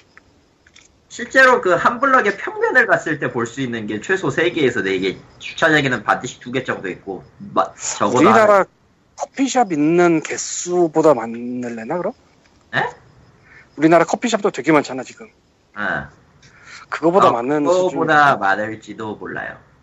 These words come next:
Speaker 1: 일본에서
Speaker 2: 편의점 숫자
Speaker 1: 커피숍을
Speaker 2: 비슷하고.
Speaker 1: 찾기는 조금 그렇고.
Speaker 2: 아니, 그냥 한국에 많은 거 생각해봤더니 커피숍,
Speaker 1: 음.
Speaker 2: 편의점.
Speaker 1: 편의점은
Speaker 2: 편-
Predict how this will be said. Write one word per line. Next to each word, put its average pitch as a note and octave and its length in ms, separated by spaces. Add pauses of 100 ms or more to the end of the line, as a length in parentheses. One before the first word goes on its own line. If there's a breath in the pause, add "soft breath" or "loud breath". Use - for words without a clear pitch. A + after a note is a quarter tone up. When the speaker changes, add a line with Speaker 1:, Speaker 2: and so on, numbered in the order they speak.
(880 loud breath)
Speaker 1:
일본에서 A3 500
Speaker 2:
편의점 A3+ 80
숫자 G3 320
Speaker 1:
커피숍을 - 20
Speaker 2:
비슷하고. G#3 560 (280)
Speaker 1:
찾기는 D#3+ 640
조금 D3+ 260
그렇고. F#2 500 (720)
Speaker 2:
아니, D#3 180
그냥 C3+ 500
한국에 F3 300
많은 C3+ 320
거 C3 160
생각해봤더니 C#3 680 (260)
커피숍, - 440
Speaker 1:
음. - 40
Speaker 2:
편의점. C#3+ 380 (1000)
Speaker 1:
편의점은 C#3 1080 (100)
Speaker 2:
편- E3 160